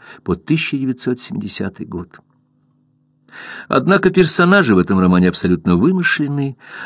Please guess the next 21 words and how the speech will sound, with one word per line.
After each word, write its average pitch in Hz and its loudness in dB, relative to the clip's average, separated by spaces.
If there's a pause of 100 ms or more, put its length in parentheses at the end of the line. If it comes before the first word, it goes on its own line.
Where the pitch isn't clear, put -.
а 123 2
многие 185 6
описанные 170 2
мною 160 4
топографические 131 0
приметы 95 2
студгородка 90 0
не 165 0
существуют 120 -4 (240)
и 82 0
не 98 0
существовали. 80 -8 (560)
Харвич - -2
тоже 151 0
выдуман, 127 -2 (520)
а 95 2
Бриджпорт, 190 4
хотя 90 -2
и 85 2
вполне 82 0
реален, 117 2